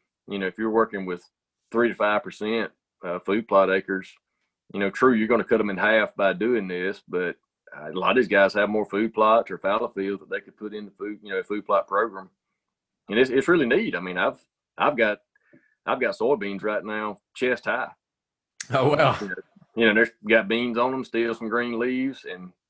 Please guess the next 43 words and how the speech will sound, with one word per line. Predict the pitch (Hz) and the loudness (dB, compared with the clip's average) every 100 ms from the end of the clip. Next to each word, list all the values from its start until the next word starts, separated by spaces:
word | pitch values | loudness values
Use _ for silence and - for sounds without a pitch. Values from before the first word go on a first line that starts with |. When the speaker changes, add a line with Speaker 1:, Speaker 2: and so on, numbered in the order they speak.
| _ - | _ -2
Speaker 1:
had | 104 | 2
I | 113 | 4
went | 113 123 | 2 0
and | 101 | -4
planted | 120 123 147 | -2 -2 -2
those | 101 104 104 104 - - _ _ _ _ - | -2 -2 -2 -6 -10 -20 _ _ _ _ -4
a | |
week | 107 113 | -2 -2
or | 107 | -2
two | 113 113 | 0 0
ago, | 107 110 117 - | 2 2 2 -2
three | - 117 | -4 -2
weeks | 120 113 | -2 -4
ago | 107 | 0
or | 123 | 2
whatever, | 120 117 127 156 104 101 | 2 2 2 0 -2 -4
I | |
mean, | 101 101 | -6 -6
it, | 110 _ _ _ | -6 _ _ _
you | - 98 | -12 -6
know, | |
it | 95 | -4
would | 113 | -4
have | 107 | -4
been, | 104 104 107 90 _ _ - | -4 -4 -8 -12 _ _ -2
it | 110 | 4
would | 135 | 4
have | |
sucked. | - 147 220 - | 6 6 6 0
<laughs> | - | -14
I | |
mean, | 196 214 - | -6 -6 -2
Speaker 2:
Right. | 104 85 71 - | 0 0 -2 -6
Speaker 1:
you | 120 | -2
know, | 117 120 | 4 4
I | |
still | 117 131 123 | 4 2 4
got | 123 107 | 0 0
deer | 127 160 | -2 -2
just | 101 - | -6 -12
smashing | 104 120 170 101 | -6 -4 -4 -8
those | 95 95 | -8 -8
things. | 101 104 117 | -10 -10 -10